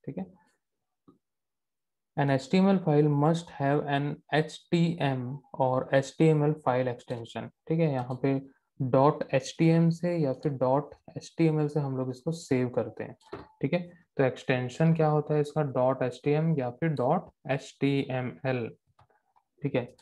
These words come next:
तो डॉट एच टी एम या फिर डॉट एच टी एम एल से हम लोग इसको save करते हैं और इसी को ही वेब ब्राउज़र में हम लोग open करेंगे। ठीक है, an H T M L file can be created using a simple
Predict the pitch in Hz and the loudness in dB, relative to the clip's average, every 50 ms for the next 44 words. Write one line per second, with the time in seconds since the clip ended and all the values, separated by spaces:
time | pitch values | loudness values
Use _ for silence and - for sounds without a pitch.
0 | _ _ _ _ _ _ _ _ - - 135 127 131 135 135 143 - 156 143 - | _ _ _ _ _ _ _ _ -2 0 2 4 4 4 4 4 4 2 -2 -2
1 | - - 156 156 156 156 151 143 131 - - 135 131 127 131 131 - 135 135 - | 0 2 4 4 4 4 2 0 -2 -2 -2 -2 0 0 0 0 0 -4 -6 -4
2 | - 147 139 139 139 135 135 135 - 156 143 139 131 131 127 120 - - 120 - | -6 -4 -4 -4 -4 -4 -2 0 0 0 0 0 0 -2 -2 -4 -6 -8 -12 -12
3 | - - 143 135 147 147 147 156 143 135 135 - 143 143 151 165 185 185 180 147 | -6 0 0 2 2 2 2 0 0 0 0 -2 -2 -2 -2 -2 -4 -4 -6 -4
4 | 135 127 127 123 123 - 127 - - 156 156 - 151 143 165 190 170 131 127 123 | -4 -2 -2 -2 -4 -6 -8 -4 0 0 2 2 2 2 2 2 2 2 2 0
5 | 120 123 131 123 120 120 127 127 135 151 156 143 135 139 143 127 120 - 123 117 | 0 0 -2 -2 -2 -2 -2 -4 -2 -2 -2 -2 -2 -2 -2 -2 -4 -4 -8 -10
6 | 113 - 120 113 113 113 113 - _ _ _ _ _ _ _ _ _ _ _ _ | -10 -10 -12 -14 -12 -14 -14 -14 _ _ _ _ _ _ _ _ _ _ _ _
7 | _ _ _ - - _ _ _ _ _ _ _ - 147 - 175 180 175 - _ | _ _ _ -20 -20 _ _ _ _ _ _ _ -10 -6 -6 -6 -6 -8 -10 _
8 | _ _ _ _ _ _ - 135 135 135 131 - - 180 180 180 185 185 180 180 | _ _ _ _ _ _ -2 0 0 0 -2 0 0 2 2 4 4 2 2 0
9 | 139 135 143 143 139 - 143 139 143 156 165 160 160 160 143 139 131 131 127 - | 0 0 0 0 0 0 0 2 2 2 2 0 0 0 2 2 2 0 2 0
10 | 147 143 135 135 131 131 127 143 156 175 180 170 - 147 139 139 135 135 - 170 | 0 2 0 0 -2 -2 0 0 0 -2 -2 -2 -2 -2 -2 -2 -2 -2 0 0
11 | 170 | 2